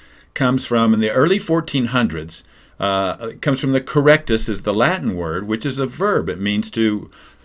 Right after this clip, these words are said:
to rectify or to set straight, to kinda, to correct something, to put straight, to go forward. And then evolved into the fifteen hundreds, initially with the French and their language, where it actually moved into an,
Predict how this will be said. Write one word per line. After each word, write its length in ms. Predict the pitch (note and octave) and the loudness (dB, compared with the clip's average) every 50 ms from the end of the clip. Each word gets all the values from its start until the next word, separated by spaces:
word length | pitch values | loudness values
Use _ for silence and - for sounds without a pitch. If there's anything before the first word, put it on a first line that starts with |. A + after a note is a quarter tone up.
| - _ | -20 _
to 300 | - - B2 A2+ A2 G#2 | -4 0 2 2 2 2
rectify 680 | F#2 G#2 D3 E3 D#3+ - B2 - - - F#2 F2+ F2+ F2+ | 4 4 4 4 4 0 -6 -4 -2 -2 0 0 0 -2
or 140 | F2+ F2+ F#2+ | -2 -2 -2
to 100 | - F#2 | -2 -4
set 300 | E2 - - C#3+ A#2 - | -4 -2 -2 -2 -2 -2
straight, 600 | - - - - D3+ C3 A2+ F#2+ - - - - _ - | -8 -12 -6 0 2 2 2 2 0 -8 -20 -20 _ -8
to 160 | - G2+ G2 | -4 -4 -4
kinda, 340 | - - A2 G#2 G2+ F#2+ F#2 - - - - _ _ - - - | -2 -2 -2 -2 -2 -2 -4 -8 -20 -20 -20 _ _ -16 -6 -6
to 100 | B2+ A#2 | -6 -4
correct 600 | - - D3+ D3 C3+ B2+ C#3 D3+ D#3 D#3 - - | -2 0 0 2 2 4 2 2 2 0 -8 -10
something, 540 | - - G2 F2 E2+ E2+ - E2 D2+ D#2 - - - - _ _ - | -8 -6 -6 -6 -6 -8 -8 -10 -10 -12 -18 -20 -20 -20 _ _ -14
to 100 | - G#2+ | -12 -12
put 280 | - - - D3 - | -10 -2 -4 -4 -2
straight, 480 | - - - - D3 D3 C3 A2 - - | -4 -12 -6 2 4 4 4 4 0 -4
to 100 | - G#2 | -8 -6
go 240 | F#2 F2+ A2+ G#2 G2 | -2 0 0 0 0
forward. 540 | - - - B2 A#2+ A2 F2+ D#2+ C#2+ - - - - - - - - - - - - | 0 -4 -2 0 0 0 0 -2 -6 -10 -14 -20 -20 -20 -20 -20 -20 -20 -16 -6 -2
And 160 | A2+ A#2 A2+ | 0 2 4
then 240 | C#3+ D#3 D#3 D3 C3 | 6 4 4 6 4
evolved 800 | A#2 B2+ - G2+ G#2+ C#3 D#3+ F#3+ G#3 F#3 D3 C3 C3+ A#2+ - - - | 2 2 2 2 2 4 4 4 4 4 2 2 0 0 -6 -10 -2
into 260 | B2 A#2 A#2+ A#2 A2+ | 0 0 2 2 2
the 100 | A2 A2+ | 0 0
fifteen 520 | A2 - - F#3+ G#3+ G#3+ - - C#3 G#2+ | 0 0 0 0 0 0 0 0 0 0
hundreds, 420 | F#2+ F#2 F2+ F#2 G#2+ A#2+ - - - - | 0 -2 -2 -2 -4 -4 -6 -8 -10 -6
initially 400 | G#2 A2 A#2 B2 C3+ - C3+ B2 | -2 0 2 2 0 0 0 0
with 160 | A#2+ A#2+ A#2+ | 0 -2 -4
the 100 | - C#3+ | -6 -8
French 480 | C3 - G2 F#2 F#2+ A2 A2+ - - - _ _ _ - - | -6 -4 -4 -4 -4 -4 -8 -10 -14 -16 _ _ _ -8 -6
and 160 | G2+ G2+ G2 | -4 -2 0
their 160 | A2+ C3 E3 | 2 2 2
language, 500 | C#3+ F#2 E2 F2 E2 F2 G2 G2+ - - - - - - - _ | 0 -2 -4 -6 -6 -6 -8 -8 -8 -12 -20 -20 -20 -20 -18 _
where 200 | - A#2+ A#2+ A#2+ | 0 4 4 6
it 100 | A#2+ A2+ | 6 4
actually 380 | A2 A#2 C3+ D3+ - - E3+ D#3+ | 2 0 -2 -2 -4 -4 -4 0
moved 340 | C#3 A#2 A2+ A2+ B2 A2+ A2+ | 2 2 2 2 2 0 -2
into 400 | G#2+ G#2+ A#2 A2 - A#2 A2+ A#2 | -2 -2 -2 -2 -2 -2 -2 0
an, 220 | A#2+ A#2+ A#2 - | 0 -2 -4 -6